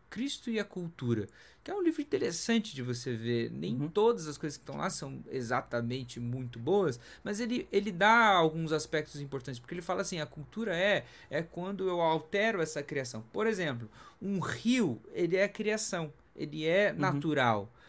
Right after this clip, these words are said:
Speaker 1: Agora, quando eu, eu canalizo esse rio, eu estou promovendo cultura. Uma, um balbuciar de fala, ele é natural, porque é algo, é, animalesco no sentido de ser algo que é simplesmente a criação.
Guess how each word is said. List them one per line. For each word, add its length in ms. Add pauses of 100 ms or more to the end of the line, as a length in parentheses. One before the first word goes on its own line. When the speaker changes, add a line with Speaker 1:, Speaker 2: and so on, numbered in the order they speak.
(180)
Speaker 1:
Agora, 300
quando 260
eu, 220
eu 240 (100)
canalizo 840
esse 260
rio, 480 (800)
eu 100
estou 220
promovendo 520
cultura. 640 (1000)
Uma, 540
um 160
balbuciar 920
de 280
fala, 720 (680)
ele 220
é 100
natural, 580
porque 280
é 60
algo, 480
é, 200
animalesco 1080
no 120
sentido 400
de 120
ser 220
algo 340
que 200 (180)
é 100
simplesmente 760
a 80
criação. 520